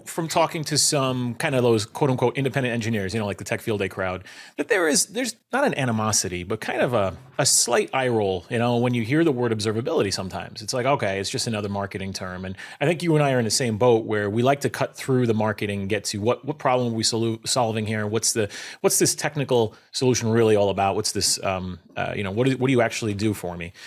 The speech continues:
Um, and so, you know, i-, it was neat to see everybody's kind of take on it, because I really feel like the industry as a whole, we're deriving the definition of observability basically from whatever vendors, diff-, various vendors say. You know, there's no real cohesive definition. So I really like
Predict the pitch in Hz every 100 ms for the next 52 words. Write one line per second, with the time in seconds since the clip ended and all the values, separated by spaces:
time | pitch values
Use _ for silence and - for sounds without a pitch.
0 | - - - - - _ 98 95 92 92
1 | 92 92 - 160 151 190 175 170 - 240
2 | 214 185 - - - - - - 233 214
3 | 240 196 226 233 - 208 - 190 190 190
4 | 185 175 175 - 165 151 165 160 160 180
5 | 185 - 165 175 190 220 339 269 - 202
6 | 175 151 139 147 147 - 127 110 110 -
7 | 127 113 104 - - _ _ - - -
8 | 175 202 170 151 190 240 233 175 151 147
9 | 135 151 - 117 113 104 120 104 107 151
10 | 107 104 143 190 226 151 - 120 127 127
11 | 120 117 110 107 - 110 - 120 113 104
12 | 107 98 90 - 202 117 - - 104 139
13 | 196 127 147 131 147 131 120 107 196 -
14 | 147 107 101 - 92 90 92 95 - 107
15 | 123 180 277 135 113 147 -